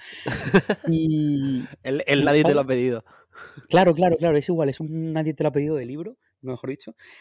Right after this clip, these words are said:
Speaker 2: Pero,
Speaker 1: <laughs>
Speaker 2: pero eso, tío, o sea, me sentía como, buf, ti-, atacado todo el rato, ¿sabes? Pero ya te digo, es algo que me, que me atormenta muchísimo, tío.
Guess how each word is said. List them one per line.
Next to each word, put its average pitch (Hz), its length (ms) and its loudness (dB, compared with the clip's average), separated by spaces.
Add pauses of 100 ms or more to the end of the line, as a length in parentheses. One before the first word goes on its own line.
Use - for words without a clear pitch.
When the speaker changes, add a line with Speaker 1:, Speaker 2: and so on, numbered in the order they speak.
(360)
Speaker 2:
Pero, 143 260 4
Speaker 1:
<laughs> 120 1200 -4
Speaker 2:
pero 123 220 2
eso, 151 280 -4
tío, 196 180 -10
o 127 40 -10
sea, - 160 -8
me 120 80 -8
sentía 120 320 -6
como, 131 540 -8 (920)
buf, - 580 -10 (280)
ti-, - 160 -16
atacado 127 500 0
todo 131 200 0
el 117 60 -4
rato, 113 320 -4
¿sabes? - 360 -10 (800)
Pero 123 200 4
ya 120 120 4
te 147 100 0
digo, 131 140 2
es 123 120 -6
algo 151 200 0
que 160 140 -8
me, 101 640 -8 (600)
que - 100 -10
me 120 80 -6
atormenta 113 400 -8
muchísimo, 110 540 -10
tío. 120 220 -6